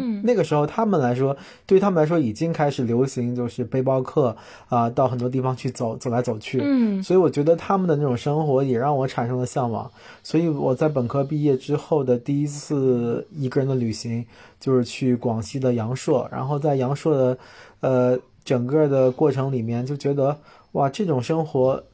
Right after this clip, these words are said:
Speaker 2: 自由自在。
Speaker 1: 嗯。
Speaker 2: 然后那些在当地阳朔的青旅啊、客栈啊、C D 店啊、书店的老板们，每天聊的都是远方，都是喀纳斯啊、丽江啊、西藏啊。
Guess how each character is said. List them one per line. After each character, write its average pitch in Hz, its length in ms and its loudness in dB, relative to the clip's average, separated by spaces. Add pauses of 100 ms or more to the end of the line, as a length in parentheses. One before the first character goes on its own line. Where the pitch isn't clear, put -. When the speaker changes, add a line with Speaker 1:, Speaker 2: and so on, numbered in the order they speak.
Speaker 2:
自 160 180 -2
由 131 160 4
自 135 220 -4
在。 131 400 -2
Speaker 1:
嗯。 269 260 0
Speaker 2:
然 127 180 0
后 131 400 2 (300)
那 143 220 0
些 147 380 2
在 147 240 2
当 151 280 0
地 151 140 0
阳 131 220 0
朔 - 180 0
的 127 160 2
青 147 340 -6
旅 123 160 0
啊、 127 320 0 (380)
客 - 260 0
栈 147 240 2
啊、 131 460 0
C - 260 -6
D 147 200 0
店 156 200 2
啊、 127 160 0
书 151 240 -2
店 156 160 0
的 139 60 -2
老 123 160 2
板 123 180 0
们， 117 220 -4 (380)
每 135 160 2
天 190 200 2
聊 151 200 4
的 151 100 4
都 151 160 2
是 151 140 -2
远 113 260 0
方， 127 260 -2
都 139 160 -2
是 135 120 0
喀 - 180 -4
纳 127 160 0
斯 - 240 -8
啊、 127 160 2
丽 131 180 -2
江 135 300 -4
啊、 123 80 -2
西 143 220 -6
藏 139 240 0
啊。 113 180 -4